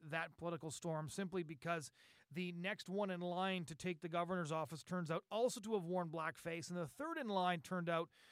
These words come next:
to be subject to credible accusations of sexual assault, which meant that if all three of them resigned due to their, uh, sins against both women and the African-American community, respectively,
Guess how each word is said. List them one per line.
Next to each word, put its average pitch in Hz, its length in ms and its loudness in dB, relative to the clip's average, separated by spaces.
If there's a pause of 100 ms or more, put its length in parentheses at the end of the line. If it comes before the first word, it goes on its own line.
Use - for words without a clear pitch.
(220)
to 190 100 -2
be 185 120 -2
subject 185 460 0
to 180 80 -2
credible 170 520 2
accusations 165 760 -2
of 143 80 -6
sexual 160 420 -4
assault, 180 400 2
which 175 180 -4
meant 208 320 2
that 185 140 6
if 165 100 0
all 196 200 6
three 196 280 2
of 180 100 6
them 165 140 -2
resigned 170 560 2 (440)
due 196 180 4
to 180 180 0
their, 170 460 2
uh, 165 220 2 (240)
sins 170 400 0
against 160 400 -4
both 170 200 0
women 170 440 0
and 165 360 -4
the 165 120 -4
African-American 165 760 -2
community, 160 560 -4
respectively, 170 680 -4